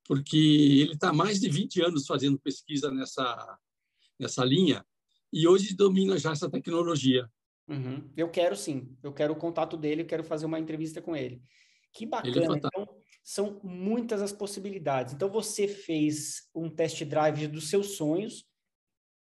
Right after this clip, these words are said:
Speaker 2: que você conseguiu fazer aqui no Brasil, não precisou ir lá pra Califórnia, e você, então, hoje, o hidrogênio,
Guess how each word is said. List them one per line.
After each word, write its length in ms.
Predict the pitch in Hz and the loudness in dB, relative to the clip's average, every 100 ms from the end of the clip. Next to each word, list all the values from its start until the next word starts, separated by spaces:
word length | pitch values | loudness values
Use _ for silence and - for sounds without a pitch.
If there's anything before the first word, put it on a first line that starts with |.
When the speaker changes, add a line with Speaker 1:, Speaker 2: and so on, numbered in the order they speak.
| - | -8
Speaker 2:
que 140 | 175 | -4
você 400 | 156 165 156 - | -2 -2 -2 -4
conseguiu 380 | 165 165 160 165 | -2 -4 -2 -4
fazer 300 | 160 160 160 | 0 0 0
aqui 140 | 156 180 | -2 -2
no 80 | |
Brasil, 400 | 180 165 139 151 | 0 2 2 0
não 220 | 165 170 196 | 0 0 -2
precisou 420 | 202 - 151 170 | -8 -10 -4 0
ir 60 | |
lá 100 | 160 | 0
pra 140 | 156 147 | -2 -4
Califórnia, 720 | 147 139 - 143 170 190 - _ _ _ _ - | -6 -8 -6 -2 0 -2 -8 _ _ _ _ -4
e 120 | 170 | -2
você, 680 | 160 185 185 - 185 208 208 | 0 -2 -4 0 2 2 0
então, 920 | 208 208 185 190 196 202 202 202 196 | -6 0 2 4 2 -2 -2 -4 -4
hoje, 500 | 185 185 202 196 202 - _ _ | 0 2 2 -4 -12 -18 _ _
o 80 | 185 | -8
hidrogênio, 840 | 185 190 185 165 165 202 214 208 | -6 -4 -4 -2 -2 -2 -4 -8